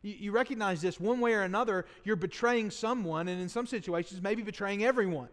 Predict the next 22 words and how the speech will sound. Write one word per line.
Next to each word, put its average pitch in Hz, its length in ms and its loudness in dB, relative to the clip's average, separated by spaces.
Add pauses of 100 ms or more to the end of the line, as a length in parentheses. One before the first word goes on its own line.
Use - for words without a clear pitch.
(600)
And 185 120 0
what 226 120 6
a 180 100 0 (140)
terrible 247 340 2
situation 226 560 0
that 185 120 0
is 185 120 0
to 190 80 -8
put 196 200 -4
the 180 80 0
warriors 175 520 2
who 180 100 0
have, 170 140 -2 (260)
who 196 140 4
have 170 220 2 (240)
committed 208 460 2
to 185 80 -6
you 175 260 -2
in 170 80 -4
these 165 160 -4
terrible 233 380 -4
circumstances. 185 840 -4